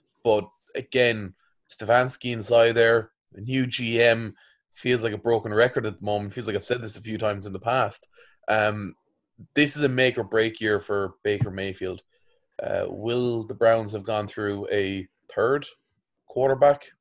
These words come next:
um, in the last few years? Um, they have one of the best receiving cores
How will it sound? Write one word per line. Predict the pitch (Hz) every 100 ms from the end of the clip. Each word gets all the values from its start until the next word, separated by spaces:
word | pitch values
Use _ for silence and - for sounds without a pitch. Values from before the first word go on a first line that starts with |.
| _ -
um, | 117 113 113 113
in | 113
the | 113
last | 117 117 -
few | 120
years? | 120 127 135 131 - _ _ _ _ -
Um, | 101 101 101 101 92 - _ _ _ _ _ - -
they | 107
have | 107 120 113
one | 120
of | 110
the | 104
best | 113 110
receiving | 107 117 117 113
cores | 110 113 113 104 -